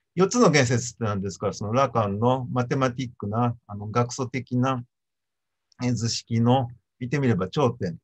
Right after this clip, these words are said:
すね。で、えー、それに対して、えー、閉じられた平面。えー、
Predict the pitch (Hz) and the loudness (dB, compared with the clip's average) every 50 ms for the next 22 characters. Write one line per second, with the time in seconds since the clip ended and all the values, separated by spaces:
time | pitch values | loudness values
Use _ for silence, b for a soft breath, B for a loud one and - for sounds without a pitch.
0 | _ _ _ - - 131 139 127 120 - _ _ _ _ _ _ _ _ _ _ | _ _ _ -20 -16 -14 -12 -12 -12 -14 _ _ _ _ _ _ _ _ _ _
1 | _ _ _ _ _ _ _ _ _ _ _ _ _ - 160 151 165 170 165 170 | _ _ _ _ _ _ _ _ _ _ _ _ _ -8 -4 2 4 4 6 4
2 | 160 147 - 143 143 151 143 143 139 139 131 117 - - - - - - - - | 4 0 -4 -6 -6 -4 -4 -4 -4 -6 -6 -8 -8 -10 -12 -14 -14 -14 -4 0
3 | 196 190 190 185 190 180 175 - 175 160 151 123 123 - - - _ - 160 160 | 2 2 4 4 2 2 4 4 4 6 4 2 0 -4 -8 -14 _ -4 0 2
4 | 160 160 143 - _ _ - - 120 117 117 117 117 - - - _ _ _ _ | 2 2 2 -2 _ _ -12 -10 -8 -6 -6 -6 -8 -8 -10 -14 _ _ _ _
5 | _ _ _ _ _ - 170 165 190 226 262 262 156 120 - 101 92 101 101 98 | _ _ _ _ _ 0 2 6 6 8 8 6 6 4 0 0 -2 0 0 0
6 | 92 92 85 80 87 - _ _ _ _ _ _ _ - 117 104 98 95 92 92 | 0 0 -2 -4 -6 -8 _ _ _ _ _ _ _ -16 -14 -12 -10 -10 -8 -10
7 | 90 90 | -10 -12